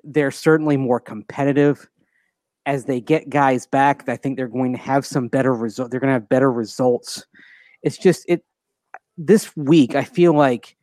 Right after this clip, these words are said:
in Broncos country, understandably so, there was a great sense of panic about the state of the team and everything.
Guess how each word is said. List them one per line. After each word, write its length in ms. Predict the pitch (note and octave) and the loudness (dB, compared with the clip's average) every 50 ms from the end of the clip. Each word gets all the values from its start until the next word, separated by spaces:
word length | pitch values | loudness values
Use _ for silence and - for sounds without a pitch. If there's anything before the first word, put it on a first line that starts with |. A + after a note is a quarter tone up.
| _ _ _ _ | _ _ _ _
in 120 | C#3 C#3 C3 | -4 -4 0
Broncos 480 | C3 D3 D3 D3+ - - C#3 B2 - | 0 2 2 2 0 0 -2 -2 -4
country, 360 | - C#3 C3 A#2+ - - D#3+ - - | -6 -8 -8 -6 -6 -8 -8 -4 -2
understandably 840 | F3+ F#3+ G3 A3 G3 - - - E3 D#3+ E3+ F3 F3 D3 D3+ D#3 C#3 | 0 2 2 2 0 -2 -2 -2 0 2 2 2 2 2 2 0 0
so, 540 | - - - - D3 B2+ A2 - - - - _ _ _ _ _ _ _ _ _ _ _ _ _ _ - | -2 -4 -6 -6 -6 -6 -6 -10 -16 -20 -20 _ _ _ _ _ _ _ _ _ _ _ _ _ _ 0
there 140 | D3 D3+ C#3+ | 2 2 4
was 180 | D3 C#3+ C3+ | 4 2 2
a 40 | C#3 | 0
great 320 | G#2+ C3+ C#3 C#3 D3 D3+ | -2 0 0 0 0 -2
sense 320 | - - D#3 D3 C#3 - - | -4 -2 -2 -2 -2 -2 -6
of 120 | A#2 - - | -10 -12 -14
panic 540 | - - A#2+ A#2+ B2+ C#3 C#3+ - - - - | -14 -10 -8 -6 -6 -6 -6 -8 -14 -14 -14
about 400 | - A#2 C#3 C3 B2 B2 A#2 - _ _ - | -8 -6 -4 -2 -2 -2 -4 -6 _ _ -16
the 60 | B2 | -16
state 320 | - - - C3 C3 B2 | -12 -6 -4 -2 -2 -2
of 80 | C3 - | -2 -4
the 60 | A2 | -8
team 480 | - - - D3+ D3 C#3+ C#3 C3+ C3 A#2+ - - - - - D3+ - | -12 -10 -4 -2 0 2 2 2 0 -2 -6 -14 -20 -20 -20 -12 -6
and 100 | B2+ C3 | -4 -2
everything. 520 | C3+ C#3 C#3+ D3+ D3 - D#3 C#3+ C3+ A#2+ | 0 0 0 0 0 0 0 0 0 -2